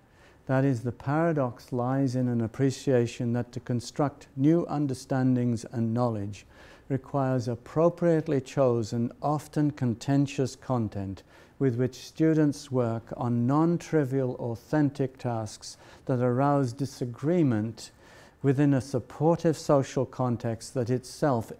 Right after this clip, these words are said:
influences the process and becomes a focus of critique. If the inquiry is discipline,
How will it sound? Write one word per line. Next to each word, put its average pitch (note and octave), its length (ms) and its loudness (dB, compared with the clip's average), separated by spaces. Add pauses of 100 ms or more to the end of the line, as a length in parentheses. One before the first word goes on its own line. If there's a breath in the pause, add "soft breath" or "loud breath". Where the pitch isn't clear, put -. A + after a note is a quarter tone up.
(100)
influences B2 880 -2
the A#2 140 -12
process - 760 -10 (200)
and A2+ 120 -2
becomes A#2+ 600 -2 (200 loud breath)
a A2+ 80 -6
focus A2+ 580 -4
of A2 220 -8
critique. - 600 -10 (1000 soft breath)
If D#3 180 2
the E3 120 4
inquiry D#3+ 560 2
is C#3+ 120 2
discipline, B2 640 -2